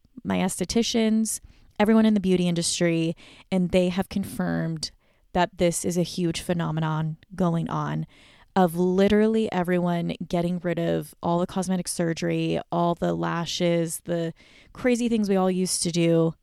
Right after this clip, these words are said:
and really just owning what we have. I even recently had my own complete transformation. Up until about a year ago,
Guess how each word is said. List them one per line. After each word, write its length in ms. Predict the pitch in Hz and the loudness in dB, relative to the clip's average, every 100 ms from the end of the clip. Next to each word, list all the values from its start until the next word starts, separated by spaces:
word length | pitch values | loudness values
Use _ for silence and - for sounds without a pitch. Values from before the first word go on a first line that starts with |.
| _ - | _ -2
and 320 | 185 175 165 | 0 0 0
really 360 | 175 175 185 | 2 2 0
just 460 | 180 - 170 - - - | -2 -2 -2 -2 -10 -4
owning 360 | 175 165 165 160 | -2 -2 -2 -4
what 220 | - - | -4 -6
we 120 | 151 | -8
have. 600 | 151 160 - - - - - - - - - - | -6 -8 -6 -8 -10 -16 -20 -20 -20 -20 -20 -8
I 640 | 202 226 277 202 180 202 - | -4 -2 -2 0 0 -2 -2
even 300 | 190 185 180 | -2 0 0
recently 680 | 175 - 175 170 170 175 180 | -2 -4 -6 -4 -4 -2 -4
had 280 | 175 190 175 | -4 -4 -2
my 180 | 180 180 | -2 0
own 640 | 175 170 165 165 170 170 _ - | 0 0 -2 -4 -6 -8 _ -8
complete 420 | 180 - 175 - | -4 -4 -4 -6
transformation. 1120 | - 180 - - 165 147 160 - - - - - _ _ _ _ _ _ _ - | -6 -6 -6 -8 -8 -6 -6 -6 -8 -8 -8 -10 _ _ _ _ _ _ _ -2
Up 140 | - | -2
until 240 | 285 269 247 | 0 -2 0
about 160 | 214 | 0
a 60 | 202 | 0
year 200 | 185 185 | 2 2
ago, 560 | 180 170 170 170 170 | 2 2 4 4 4